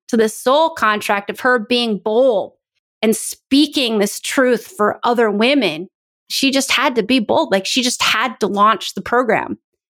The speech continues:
And she thought, "Oh, but I need to, like, go through my audience and see, see who, who would be happy with this. And some of my audience members, I wouldn't."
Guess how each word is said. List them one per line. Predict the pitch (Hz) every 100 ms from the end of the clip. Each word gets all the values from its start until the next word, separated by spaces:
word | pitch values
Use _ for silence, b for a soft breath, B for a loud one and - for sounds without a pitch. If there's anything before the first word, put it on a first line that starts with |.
| _ -
And | 240 226 226
she | -
thought, | 247 240 -
"Oh, | 339 349
but | 302 285
I |
need | 277 320 320
to, | 294
like, | 240 233 b b
go | 320 339
through | 349 359
my | 302 262
audience | 254 277 320 254 208
and | 226
see, | 208 240 -
see | - 294 254
who, | - 294 311 302 b b _
who | - 339 339
would | 294
be | - 247
happy | - 294 330 311
with | 247 233
this. | 226 214 -
And | 220 - b
some | - 320
of | 339
my | 294 -
audience | 233 247 240 -
members, | 240 233
I | 226
wouldn't." | 214 262 349 214